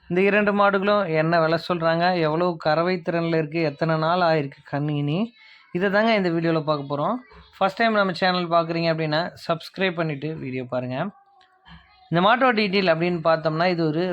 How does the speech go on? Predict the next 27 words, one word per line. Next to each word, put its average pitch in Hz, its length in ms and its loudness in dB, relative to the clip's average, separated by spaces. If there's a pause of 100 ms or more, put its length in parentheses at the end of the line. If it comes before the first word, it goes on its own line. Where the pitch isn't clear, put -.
ரெண்டு 196 360 0
பல் 190 340 -2
தலையீத்து 175 720 0
கன்று 165 380 -2
மாடுங்க. 143 380 0 (640)
இந்த 160 80 -2
மாடு 202 260 4
கன்னினி 190 640 0 (140)
இன்றோடு 165 400 -2 (120)
ஒரு 170 280 0
மாதங்கள் 190 480 2
ஆகிறதா 156 320 0
தெரிவிக்கிறாங்க. 147 760 -4
மாடு 151 340 -2
அழகிய 151 340 -2 (120)
காளக்கன்றுன்றீங்க. 143 960 -2 (800)
தாயும் 220 400 4
கன்றும் 180 380 0
சுழி 180 300 -2
சுத்தங்க. 160 440 -2 (240)
மாட்டுக்கு 180 540 -2
மடிக்கூச்சம் 165 720 -2
கிடையாது, 147 460 0
யார் 147 280 2
வேணா 147 180 -2
பிடிச்சிக்கலாம், 139 600 -8
மேய்ச்சிக்கலாம். 135 540 -6